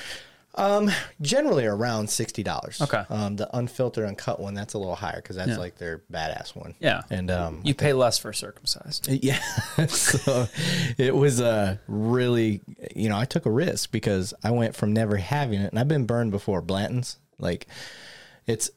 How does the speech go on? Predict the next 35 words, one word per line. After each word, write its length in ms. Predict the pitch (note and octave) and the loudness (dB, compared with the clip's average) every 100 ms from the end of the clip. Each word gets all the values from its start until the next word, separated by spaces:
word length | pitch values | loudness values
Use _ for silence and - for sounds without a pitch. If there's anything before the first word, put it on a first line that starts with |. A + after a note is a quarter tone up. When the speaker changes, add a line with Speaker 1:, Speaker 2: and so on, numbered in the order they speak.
| - | 2
Speaker 2:
I've 80 | A2+ | 4
Speaker 1:
super 180 | A#2+ B2 | 6 4
Speaker 2:
heard 40 | |
of 60 | A2 | 4
it. 60 | |
Yeah, 60 | A2 A2 | 4 4
I've, 60 | |
Speaker 1:
popular. 160 | G#2 - | 4 2
Speaker 2:
I've 80 | B2 | 4
Speaker 1:
Yeah. 100 | B2 | 6
Speaker 2:
seen, 80 | D3 | 4
I 80 | B2 | 4
know 120 | B2+ | 2
what 80 | A2 | 0
the 60 | |
bottle 300 | F#2+ G#2+ G2 | 2 2 2
looks 180 | G2+ - | -2 -4
like. 120 | A2+ | -2
I 60 | G#2+ | 0
don't 100 | A2 | 2
think 120 | - G#2 | 4 4
Speaker 1:
Yeah, 60 | |
Speaker 2:
I've 40 | G2 | 4
ever 80 | A#2+ | 2
Speaker 1:
the 60 | |
Speaker 2:
had 60 | A2 | 2
Speaker 1:
little 80 | G2+ | 2
Speaker 2:
it. 80 | A2+ | 2
Speaker 1:
horse 200 | A2 A2 | 2 4
on 120 | A2 | 2
the 60 | |
top. 320 | G#2+ A2+ G#2+ B2+ | 2 2 4 4
Speaker 2:
Yeah, 120 | A#2 | 6
yeah. 60 | G#2+ | 6
Speaker 1:
Like, 280 | F#2+ D#2+ | 2 -2